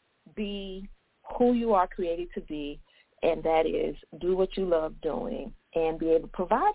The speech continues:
for yourself. All right? So is there anyone on here that would like to engage in this conversation with me?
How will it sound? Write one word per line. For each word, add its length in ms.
for 100
yourself. 460
All 140
right? 240
So 100
is 140
there 200
anyone 560
on 200
here 400
that 220
would 320
like 320
to 140
engage 540
in 80
this 180
conversation 600
with 220
me? 160